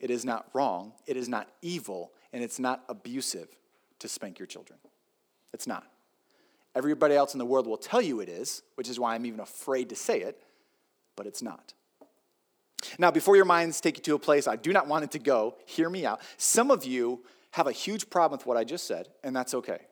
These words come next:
'cause you love me and I love you, so give me a chance. Some of you are, like, really encouraged, going, "I knew it, here we go," right? <laughs> We don't need that necessarily either. But here's why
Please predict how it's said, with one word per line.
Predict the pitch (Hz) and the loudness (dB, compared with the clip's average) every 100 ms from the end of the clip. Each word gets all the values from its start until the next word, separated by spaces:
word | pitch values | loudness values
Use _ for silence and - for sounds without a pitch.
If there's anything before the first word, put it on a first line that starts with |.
| _ _ - | _ _ -10
'cause | 120 | -8
you | 139 | -4
love | 151 147 | -2 -2
me | 139 143 | -4 -8
and | 135 | -4
I | 113 | -2
love | 120 123 | 0 0
you, | 104 101 | -4 -10
so | - | -10
give | 104 101 | -10 -10
me | 104 | -12
a | |
chance. | - - - - _ _ _ _ _ _ _ _ _ _ _ | -14 -16 -18 -20 _ _ _ _ _ _ _ _ _ _ _
Some | - 196 240 | 0 2 2
of | 135 | 2
you | 131 | 2
are, | 127 | 2
like, | 120 113 | 2 2
really | 139 143 | 0 0
encouraged, | 135 190 220 139 - | -2 2 2 2 0
going, | 131 123 123 - | 0 -2 -6 -12
"I | - 127 | -8 -6
knew | 127 196 | 0 0
it, | - - | -2 -10
here | - 139 | -6 -4
we | 147 | 2
go," | 156 98 - | 2 2 2
right? | 156 277 - | 2 2 -2
<laughs> | 762 - - - - - - - - - - - 453 - - - - - - - - | -12 -12 -18 -20 -20 -20 -20 -20 -18 -18 -16 -12 -12 -10 -12 -12 -16 -16 -18 -18 4
We | 170 254 | 10 12
don't | 277 | 12
need | 277 262 | 10 12
that | 240 247 - 220 | 12 12 6 2
necessarily | 214 220 196 214 202 220 | 4 4 8 10 12 12
either. | 226 151 104 - - - - - _ - - - _ _ _ _ _ _ _ _ _ _ _ _ _ _ _ _ _ _ _ - _ | 10 8 0 -10 -20 -20 -20 -20 _ -20 -20 -20 _ _ _ _ _ _ _ _ _ _ _ _ _ _ _ _ _ _ _ -20 _
But | 147 | 0
here's | 196 262 208 | 2 2 6
why | 202 170 165 | 8 10 8